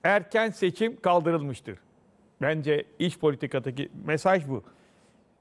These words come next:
İkinci husus, "Konuşulan sorunların çözümü olacağına inanıyorum." lafı, her iki tarafın, her iki liderin söylediği,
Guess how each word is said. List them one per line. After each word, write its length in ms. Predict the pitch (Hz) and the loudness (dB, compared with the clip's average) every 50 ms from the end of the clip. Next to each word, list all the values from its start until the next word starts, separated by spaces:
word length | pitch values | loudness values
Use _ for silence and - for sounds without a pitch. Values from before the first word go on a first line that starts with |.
| _ _ _ _ _ _ | _ _ _ _ _ _
İkinci 360 | - - - - 208 208 220 302 | -18 -12 -6 -4 -2 2 4 4
husus, 360 | 294 269 220 - 277 254 - | 4 4 4 2 0 0 2
"Konuşulan 520 | - 202 202 202 190 - 233 233 247 254 | 2 2 2 2 2 4 4 6 4 4
sorunların 520 | 240 - 233 214 214 208 202 202 202 208 180 | 4 4 4 4 4 4 4 4 2 2 0
çözümü 360 | - - 190 175 185 208 214 | 0 0 0 2 2 2 4
olacağına 580 | 214 196 185 190 185 143 190 185 180 185 180 | 4 6 4 4 2 2 2 2 2 0 0
inanıyorum." 580 | 170 165 160 170 180 185 190 202 202 180 160 - - | 0 0 2 2 2 4 6 4 4 4 0 -4 -6
lafı, 440 | 131 139 127 - - 127 143 - 220 - _ _ _ _ _ _ - | -6 -6 -6 -4 -2 -2 -2 -4 -6 -10 _ _ _ _ _ _ 0
her 180 | - 165 190 | 2 2 2
iki 180 | 196 - 196 180 | 2 -2 -4 -4
tarafın, 440 | - 170 156 139 - 160 143 127 110 | -2 -2 -2 -2 -4 -6 -6 -6 -6
her 200 | 123 139 160 165 | -4 -2 -2 -2
iki 200 | 165 - 165 135 | -2 -4 -4 -4
liderin 320 | 135 127 147 135 120 117 | -2 0 -2 -2 -2 -4
söylediği, 680 | 104 - - 127 127 123 135 123 113 117 113 127 156 | -8 -6 -4 -4 -2 -2 -2 -2 -2 -2 -2 -2 -2